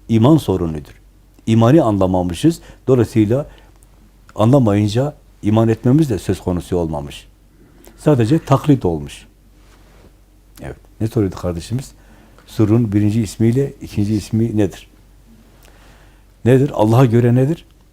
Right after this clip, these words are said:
Her şeyi Allah'a göre anlamak gerekir, öğrenmek gerekir. Yoksa böyle kitapta okudum mu böyleydi.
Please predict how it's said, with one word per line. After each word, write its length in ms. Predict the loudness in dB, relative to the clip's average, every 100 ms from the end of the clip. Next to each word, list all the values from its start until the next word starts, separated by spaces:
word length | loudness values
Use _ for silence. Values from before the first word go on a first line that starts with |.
| _
Her 140 | -2 -2
şeyi 200 | 0 -2
Allah'a 320 | 0 2 2
göre 260 | 2 -2 -4 _ _ -10
anlamak 400 | -4 -2 0 -2
gerekir, 400 | -2 -4 -2 -4
öğrenmek 420 | -2 -2 -2 -4 -4
gerekir. 480 | -6 -6 -10 -18 _ _ _ _ _ _ _ _ _ _ _ _ -20 -20 -20 _ _ _ 0
Yoksa 360 | 2 2 0
böyle 200 | 2 2
kitapta 420 | -2 0 -2 2
okudum 340 | 0 0 0 2
mu 140 | 4
böyleydi. 540 | 4 2 0 -4 -6